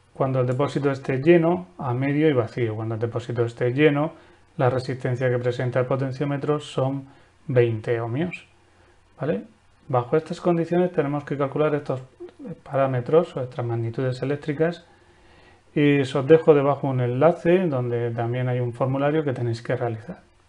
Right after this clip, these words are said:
Bueno, y para finalizar el vídeo, como conclusión, yo diría tres cositas. Es un sistema que se ha estado utilizando durante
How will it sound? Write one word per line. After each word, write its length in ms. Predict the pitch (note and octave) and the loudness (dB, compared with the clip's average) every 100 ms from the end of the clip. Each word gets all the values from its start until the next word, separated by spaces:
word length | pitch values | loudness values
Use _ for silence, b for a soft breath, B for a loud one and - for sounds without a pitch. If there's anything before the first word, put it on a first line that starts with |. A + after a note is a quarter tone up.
| _ _ _ _ _ - - - _ _ _ _ _ _ _ _ B B B B B B B - | _ _ _ _ _ -20 -20 -20 _ _ _ _ _ _ _ _ B B B B B B B 2
Bueno, 360 | D#3 D#3 C#3+ | 4 6 6
y 60 | C3 | 4
para 640 | B2+ C3 C3+ C3+ C3 C3 B2 | 4 8 8 8 8 6 4
finalizar 480 | C#3 C#3 C3 E3 | 4 4 6 6
el 80 | D#3 | 6
vídeo, 280 | D#3 D3+ C#3+ | 6 6 6
como 200 | C#3 C#3 | 4 4
conclusión, 1080 | C3 B2+ C#3 B2+ C#3 D3 D3 C#3+ C3 B2 B2 | 2 2 2 2 4 6 8 6 4 2 4
yo 140 | C#3 | 6
diría 220 | C3+ B2+ B2 | 6 6 2
tres 220 | B2 A2 | 0 -2
cositas. 560 | C3+ - C3 B2 A#2 | -4 -2 0 0 -2
Es 160 | C#3 - | -2 -2
un 80 | C#3 | -2
sistema 480 | - C3+ D3 C#3 B2 | -4 -8 -2 -2 -2
que 80 | |
se 160 | B2 C#3+ | -4 0
ha 80 | B2+ | 0
estado 320 | - C#3 C3 | 0 2 2
utilizando 540 | A#2+ A#2+ A#2 C3+ C3 | 2 -2 -2 -2 0
durante 760 | B2 A#2+ A#2+ A2+ B2 A#2 A2+ | 0 0 -4 -6 -6 -4 -4